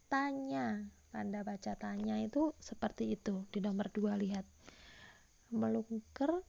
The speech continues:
titik gitu. Itu tanda baca tanya. Kalau kalian disuruh buat kalimat tanya, tanpa ada tanda tanya, akan disalahkan sama Bu Dewi. Karena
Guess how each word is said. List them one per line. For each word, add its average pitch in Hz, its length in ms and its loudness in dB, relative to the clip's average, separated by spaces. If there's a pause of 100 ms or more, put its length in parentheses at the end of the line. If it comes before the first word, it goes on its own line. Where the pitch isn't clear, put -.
(140)
titik - 560 4 (160)
gitu. 202 640 -2
Itu - 160 0
tanda 208 160 0
baca 214 240 -2
tanya. 190 320 -2
Kalau 254 240 6
kalian 277 480 2
disuruh 269 480 0
buat 247 240 4 (160)
kalimat 233 560 2
tanya, 262 480 2 (400)
tanpa 262 480 0
ada 220 160 0
tanda 208 400 -2
tanya, 226 560 2 (320)
akan 240 400 0
disalahkan 226 800 2
sama 190 240 -2
Bu 202 80 2
Dewi. 190 320 2
Karena 208 400 2